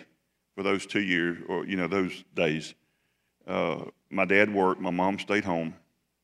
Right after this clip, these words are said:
and my dad carried me to school every morning. At this point, my, my brother's not even, my younger brother, two years younger than me, is not, not even in school yet.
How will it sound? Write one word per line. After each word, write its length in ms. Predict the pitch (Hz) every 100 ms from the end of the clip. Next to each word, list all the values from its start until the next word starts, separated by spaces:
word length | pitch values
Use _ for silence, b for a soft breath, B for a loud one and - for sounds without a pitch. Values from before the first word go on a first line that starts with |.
| _ _ _ _ _ _ _ -
and 160 | 95
my 80 | 90
dad 320 | 90 92 90
carried 240 | - 95 87
me 80 |
to 60 | 87
school 320 | - 139 98
every 180 | 82 80
morning. 260 | 76 69 - _ _ _ _ _ _ _ _ _ _ _
At 140 | 90 87
this 160 | 101
point, 280 | - 104 92
my, 240 | 92 90 82 - _ _ _ -
my 140 | 87
brother's 420 | 85 104 104 92 87
not 220 | 92 90
even, 120 | 87
my 120 | 85
younger 260 | 90 101 90
brother, 220 | 90 87
two 100 | 107
years 220 | 92 85
younger 180 | 90 87
than 80 | 87
me, 60 |
is 100 | 90
not, 280 | 92 92 -
not 160 | 87 90
even 120 | 87
in 100 | 104
school 240 | 92 90 80
yet. 180 | 65